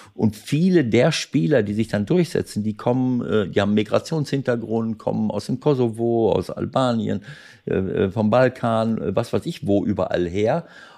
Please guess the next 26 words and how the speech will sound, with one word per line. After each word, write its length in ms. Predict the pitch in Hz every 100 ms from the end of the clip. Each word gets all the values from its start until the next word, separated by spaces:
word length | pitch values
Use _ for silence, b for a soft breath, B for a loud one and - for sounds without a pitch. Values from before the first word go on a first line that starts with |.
| _
und, 320 | 110 113 110
und 300 | - 107 110
setzen 280 | 113 127 -
sich 220 | 120 120
dann 160 | - 151
in 100 | 139
einer 240 | 113 113
sehr, 300 | 98 82 120
sehr 160 | 143 139
guten 400 | 104 101 110 127
Ausbildung 680 | - 156 175 98 90 87 78
durch. 200 | - -
Das 160 | - -
muss 160 | 104
man 140 | 113 113
sagen. 320 | 131 101 69 B B
Auch 140 | - 82
die 80 | 98
Österreicher 400 | 123 117 104 92
haben 120 | 92
eine 100 | 87
gute 220 | 87 -
Ausbildung. 420 | 87 - - 95
Also, 300 | - 107 107 B B B B
äh, 140 | 113
die, 680 | 101 - 104 117 123 107